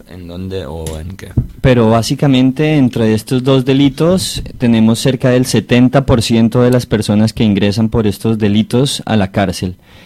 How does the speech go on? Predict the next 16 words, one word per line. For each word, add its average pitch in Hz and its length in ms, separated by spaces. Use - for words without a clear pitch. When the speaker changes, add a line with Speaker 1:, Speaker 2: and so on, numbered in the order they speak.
Speaker 2:
Y 113 200
pues 101 300
la 101 140
pregunta 107 560
es 113 720
para 104 260
todo 107 220
el 123 60
mundo 110 300
que 117 120
quiera 95 240
hacérsela 104 440
también, 110 400
la 107 160
hago 98 160
yo. 110 260